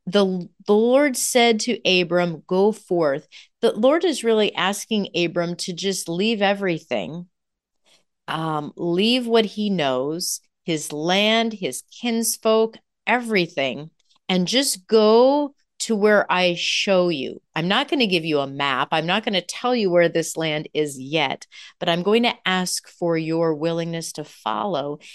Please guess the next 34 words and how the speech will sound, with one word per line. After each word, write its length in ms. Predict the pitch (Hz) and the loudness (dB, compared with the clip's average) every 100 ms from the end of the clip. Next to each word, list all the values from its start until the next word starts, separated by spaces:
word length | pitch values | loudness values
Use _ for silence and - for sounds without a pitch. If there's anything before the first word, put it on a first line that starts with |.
| - - | -20 -8
even 380 | 202 214 214 196 | -2 0 0 -2
when 180 | 185 175 | -2 -4
you 100 | 160 | -2
don't 260 | 160 151 | -4 -4
know 140 | 156 147 | -6 -8
the 140 | 139 | -6
next 340 | 139 123 - - | -10 -10 -12 -10
step. 280 | - 78 - _ _ _ _ _ _ _ _ | -8 -8 -10 _ _ _ _ _ _ _ _
That's 200 | 381 349 | -12 -12
frightening. 760 | - - 147 160 214 131 - - _ _ _ - | -12 -10 -2 -2 -2 -8 -12 -14 _ _ _ -4
That, 200 | 262 277 _ - _ | -4 -4 _ -20 _
that 140 | 277 - | -2 2
could 100 | 208 | 0
be 100 | 180 | 0
frightening. 560 | - 220 254 262 254 | 0 0 0 0 0
That 160 | 220 208 | 2 2
can 140 | 214 | 0
be 120 | 190 | 2
invigorating. 960 | 170 160 147 180 170 156 143 - - - _ _ _ _ _ _ - - - | 0 -2 -2 -2 0 0 -2 -4 -8 -14 _ _ _ _ _ _ -20 -20 -4
And, 240 | 208 220 208 | 0 2 2
and 140 | 226 214 | 0 2
the 100 | 202 | 2
Lord 380 | 196 240 269 233 | 4 4 4 4
makes 300 | 226 220 - | 2 0 -4
these 200 | 202 - | -4 -6
promises, 920 | - - 240 269 240 135 - - - | -12 -2 0 0 0 -2 -4 -8 -6
these 180 | 151 147 | -6 -8
promises 640 | - 180 190 185 190 185 | -4 -2 0 0 0 -2
to 140 | - 180 | -4 0
make 280 | 185 185 - | 2 2 0
Abram 340 | 185 175 180 | 0 2 0
a 60 | 185 | 0
great 340 | 180 185 180 | 0 0 0
nation, 580 | 165 185 208 - 175 - | 0 0 0 -2 -4 -6